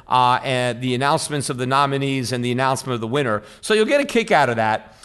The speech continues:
Uh, but, you know, these guys are completely clueless. Everybody in the Bitcoin world is totally dismissing, right, all of the evidence that Bitcoin is not what it was supposed to be, yet people are so wedded to their beliefs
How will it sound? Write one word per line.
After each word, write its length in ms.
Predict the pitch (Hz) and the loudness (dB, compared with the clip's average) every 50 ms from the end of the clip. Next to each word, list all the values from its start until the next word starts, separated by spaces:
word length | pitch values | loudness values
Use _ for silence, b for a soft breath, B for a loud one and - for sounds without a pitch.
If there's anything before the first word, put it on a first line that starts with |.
| B B B | B B B
Uh, 180 | - 160 156 151 | 2 2 2 4
but, 280 | 127 170 170 170 - | 2 0 0 0 0
you 60 | 202 196 | 0 0
know, 80 | 180 | 0
these 240 | 175 175 240 262 208 | 0 0 -4 -6 -4
guys 340 | - 240 233 226 214 165 160 | 0 2 4 4 2 2 -2
are 80 | 165 | -4
completely 720 | 131 - - 131 110 - - - 220 254 254 202 185 185 175 | -6 -4 -6 -6 -6 -6 -6 -6 -6 -6 -6 -4 -4 -4 -4
clueless. 580 | - - - 175 170 165 165 165 165 160 - - - | -4 -8 -6 -4 -4 -2 -2 -4 -4 -6 -6 -2 0
Everybody 680 | 180 208 208 254 247 208 190 190 180 175 180 170 113 | 0 0 0 0 -2 2 2 2 2 2 0 -2 -4
in 120 | 139 139 | -4 -4
the 60 | 135 | -6
Bitcoin 560 | 120 107 165 180 175 - - 175 165 165 160 135 | -6 -6 -6 -6 -6 -8 -6 -4 -4 -4 -4 -2
world 420 | 143 143 147 151 147 143 - - | -2 0 2 2 0 -2 -4 -8
is 160 | - 151 127 - | -10 -10 -10 -10
totally 480 | - - - 214 240 285 320 339 262 | -10 -4 -2 -2 -2 -2 -4 -8 -8
dismissing, 640 | 220 190 190 - - - 151 147 147 143 - - - - _ b b b b | -4 -4 -4 -4 -4 -4 -4 -4 -4 -4 -8 -12 -14 -20 _ b b b b
right, 180 | b 123 120 107 B B B B | b -6 -6 -6 B B B B
all 280 | - 165 190 226 247 262 | 2 4 4 4 4 2
of 100 | 247 196 | 0 0
the 160 | 208 175 - | -4 -4 0
evidence 580 | 147 165 185 180 180 139 92 71 - - - - b b b | 0 0 0 0 -2 -4 -6 -10 -12 -14 -14 -16 b b b
that 280 | - 143 143 139 139 110 | -2 0 0 0 -2 -8
Bitcoin 600 | - 240 - - - - 190 190 185 180 170 - | -8 -8 -8 -8 -8 -4 -2 0 0 0 -2 -2
is 200 | - 151 139 117 | -4 -4 -4 -2
not 440 | 113 131 151 165 185 214 220 - - | 0 0 2 4 4 2 0 -2 -6
what 260 | 143 151 180 175 156 | -4 -4 -2 -2 -2
it 200 | - 165 175 175 | -2 -4 -4 -2
was 300 | 175 160 160 151 151 131 | -2 0 0 0 0 -4
supposed 600 | - - - - 196 143 - 175 160 165 139 - - | -8 -8 -6 -6 -6 -4 -2 -2 0 0 -2 -4 -6
to 80 | 180 | -8
be, 540 | 156 196 269 277 262 196 160 151 156 147 B B B B B B | -8 -6 -8 -4 -2 0 0 -2 -2 -6 B B B B B B
yet 260 | - 160 160 160 165 | -4 -2 -2 -2 -2
people 340 | - 208 214 208 - 190 165 | -4 -4 -4 -4 -6 -4 -4
are 120 | 165 160 | -2 -2
so 280 | 143 - - 196 165 156 | -2 -2 -2 0 0 0
wedded 540 | 139 123 131 170 196 233 220 202 175 147 127 | -2 -2 0 0 0 2 2 0 0 0 -4
to 140 | - 185 151 | -6 -6 -2
their 180 | 135 147 147 | -2 -2 -2
beliefs 640 | 131 117 139 147 170 - 269 254 175 151 131 - - | -2 -4 -6 -6 -4 -4 -4 -4 -4 -4 -4 -8 -10